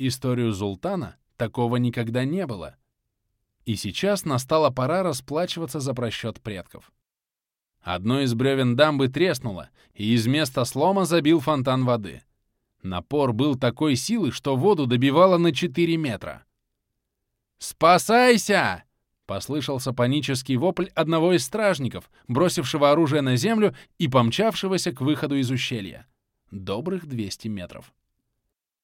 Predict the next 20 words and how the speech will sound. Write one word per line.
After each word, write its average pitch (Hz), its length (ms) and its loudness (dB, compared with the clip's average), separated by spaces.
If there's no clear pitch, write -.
а, 247 1300 -2
Одновременно 113 640 -2
с - 120 -6
этим 175 260 -2
раздался 139 540 0
рев 170 200 0
двадцати 143 480 -4
детей, 180 540 -6
осознавших, 110 840 -6
что - 240 -4
их 202 200 -2
только 185 360 -2
что 185 180 -4
бросили 123 460 -2
одних. 101 480 -10
Воспитатель 107 640 -8
помчался 123 580 -4
вслед 113 300 -8
за 113 100 -6
стражником. 78 720 -12